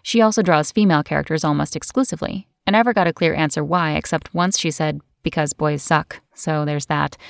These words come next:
We've also explored each other's styles, and I've gone more freehand a few times, but in the end, we both just gravitate to the style we feel most comfortable drawing. Sometimes we'll inspire or influence each other, but for the most part, we just draw whatever we fancy at that moment.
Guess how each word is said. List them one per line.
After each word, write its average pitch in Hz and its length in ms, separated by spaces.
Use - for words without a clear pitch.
We've 214 120
also 254 280
explored 170 340
each 165 160
other's 151 220
styles, 147 460
and 170 120
I've 165 160
gone 156 220
more 156 180
freehand 160 500
a 143 40
few 151 160
times, 147 600
but 185 120
in 190 60
the 202 120
end, 202 240
we 202 80
both 254 240
just - 240
gravitate 160 480
to 196 60
the 170 100
style 147 320
we 156 140
feel 151 200
most 147 280
comfortable 156 360
drawing. 147 400
Sometimes 233 480
we'll 180 120
inspire 156 500
or 160 200
influence 160 440
each 147 180
other, 156 380
but 175 120
for 190 120
the 185 80
most 254 260
part, 151 240
we 160 80
just 196 240
draw 160 200
whatever 226 340
we 247 100
fancy 147 380
at 147 80
that - 160
moment. 151 400